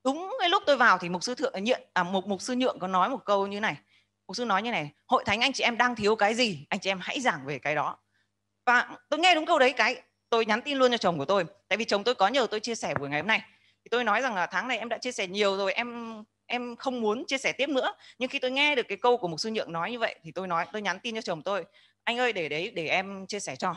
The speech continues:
Bởi vì tôi được một cái lời của mục sư Nhượng nói rằng hội thánh của anh chị em đang thiếu cái gì, anh chị em hãy chia sẻ về cái đó.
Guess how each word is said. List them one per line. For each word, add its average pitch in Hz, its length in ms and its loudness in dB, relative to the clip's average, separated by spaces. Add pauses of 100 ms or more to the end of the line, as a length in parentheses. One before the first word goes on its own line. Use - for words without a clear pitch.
Bởi 170 120 -2
vì 196 180 -8 (240)
tôi 269 140 -2
được 240 200 -2
một 190 60 -10
cái 226 120 -6
lời 220 180 -2
của 170 80 -12
mục 175 140 -10
sư 240 100 -10
Nhượng 226 180 -8
nói 190 120 -4
rằng 220 120 -6 (200)
hội - 160 -2
thánh 233 220 -6
của 254 60 -2
anh 233 100 4
chị 233 120 -4
em 240 120 -4
đang 254 200 0
thiếu 220 180 2
cái 214 200 2
gì, 254 240 0
anh - 160 -6
chị 214 100 -4
em 220 160 -4
hãy 254 320 -10
chia 277 160 -8
sẻ 156 240 -6
về 147 160 -6
cái 170 180 -6
đó. 170 240 -4